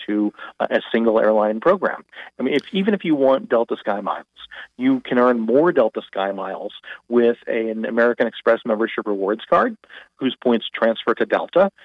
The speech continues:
and often earn at a faster rate, uh, or transfer to any number of other places.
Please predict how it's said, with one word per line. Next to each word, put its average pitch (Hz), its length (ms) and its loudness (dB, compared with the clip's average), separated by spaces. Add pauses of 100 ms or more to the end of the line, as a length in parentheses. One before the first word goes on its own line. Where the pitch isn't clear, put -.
(200)
and 120 320 2
often 113 420 0
earn 110 240 -2
at 113 100 0
a 107 60 0
faster 104 440 -2
rate, 147 300 0 (400)
uh, 120 160 2 (180)
or 170 420 4
transfer 123 520 -4
to 131 360 -4
any 139 180 -4
number 135 220 -2
of 127 80 -2
other 160 180 0
places. - 440 -6